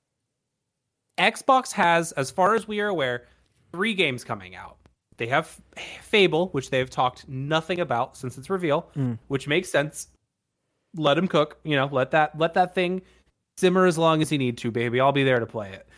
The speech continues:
Speaker 1: Um, I've played other bad Fable games. Um, they have Forza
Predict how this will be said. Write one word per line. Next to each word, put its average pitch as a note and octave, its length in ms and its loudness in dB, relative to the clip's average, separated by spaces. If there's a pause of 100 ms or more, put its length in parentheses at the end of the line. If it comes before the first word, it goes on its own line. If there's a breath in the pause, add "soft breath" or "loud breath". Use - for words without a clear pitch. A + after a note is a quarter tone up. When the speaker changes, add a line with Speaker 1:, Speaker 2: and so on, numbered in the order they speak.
(640 soft breath)
Speaker 1:
Um, G2+ 500 -10 (580)
I've B2+ 260 0
played C#3 480 2
other C#3 260 2
bad A2 300 -4
Fable G#2 260 -10
games. - 320 -20 (320 soft breath)
Um, D#3 640 4 (2000)
they D#3+ 260 -2
have D3+ 760 0 (1200)
Forza G#3 520 2